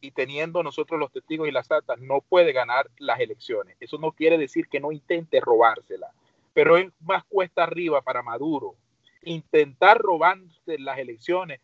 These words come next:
cuando ha habido una participación superior a la del cincuenta y cinco por ciento, porque Maduro solo se beneficia de la abstención y donde la oposición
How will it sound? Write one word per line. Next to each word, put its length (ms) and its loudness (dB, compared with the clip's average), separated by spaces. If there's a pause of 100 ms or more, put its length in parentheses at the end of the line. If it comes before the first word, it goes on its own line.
(160)
cuando 240 -4
ha 40 0
habido 140 -2
una 120 2
participación 760 -6
superior 500 2
a 60 6
la 100 2
del 160 -2
cincuenta 380 -6
y 20 -20
cinco 240 -6
por 160 -6
ciento, 260 -4
porque 320 -6
Maduro 240 -4
solo 220 -2
se 100 -8
beneficia 440 -2
de 100 2
la 80 -6
abstención 540 -4 (360)
y 80 -4
donde 240 8
la 60 8
oposición 640 -2